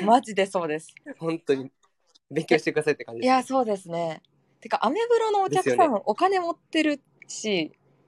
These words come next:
Speaker 1: お金払いのいいお客さんが多い気がします。
Speaker 2: うん。そうっす。で、
Speaker 1: なんかブログを、
Speaker 2: そのアメブロ、はいはい。
Speaker 1: うん。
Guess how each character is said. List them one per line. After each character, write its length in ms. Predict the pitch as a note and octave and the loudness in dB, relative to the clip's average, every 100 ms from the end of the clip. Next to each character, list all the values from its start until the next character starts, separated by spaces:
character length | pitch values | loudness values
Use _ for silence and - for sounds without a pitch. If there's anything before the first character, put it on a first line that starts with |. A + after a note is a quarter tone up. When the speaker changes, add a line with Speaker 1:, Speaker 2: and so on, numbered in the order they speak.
| _ _ _ _ | _ _ _ _
Speaker 1:
お 120 | - | -6
金 320 | - D#4+ E4 D#4+ | 0 2 2 0
払 440 | C4+ D4+ E4 C4+ | 2 4 6 4
い 40 | |
の 120 | G3+ F#3 | 2 -4
い 140 | A3+ | -4
い 40 | A3+ | -4
お 80 | |
客 180 | G#3 G#3+ | -6 -6
さ 160 | - A3+ | 2 2
ん 80 | D#3+ | 2
が 100 | - | 4
多 120 | D#3 | 4
い 80 | D3 | 4
気 80 | |
が 100 | C#3+ | -2
し 100 | C#3 | -2
ま 140 | C3+ D3 | -8 -18
す。 100 | - | -20
Speaker 2:
う 60 | - | -20
ん。 20 | _ _ _ _ _ _ _ _ _ _ _ _ _ _ _ _ | _ _ _ _ _ _ _ _ _ _ _ _ _ _ _ _
そ 180 | - A2+ | -14 -12
う 20 | |
っ 40 | |
す。 140 | - G2 | -10 -2
で、 200 | A#2 - | -2 2
Speaker 1:
な 80 | A#3+ | 4
ん 40 | |
か 100 | A3 | 4
ブ 120 | F#3+ C4+ | 6 6
ロ 120 | D#4+ | 6
グ 100 | E4 | 4
を、 20 | |
Speaker 2:
そ 60 | E4+ | 4
の 80 | - | 6
ア 20 | |
メ 160 | D#3+ | 6
ブ 120 | D3 D3 | 8 4
ロ、 300 | C#3+ C3+ - _ _ | 4 -2 -8 _ _
は 140 | F#3 | 0
い 80 | F3 | 0
は 80 | |
い。 40 | |
Speaker 1:
う 20 | |
ん。 40 | C#3+ | -2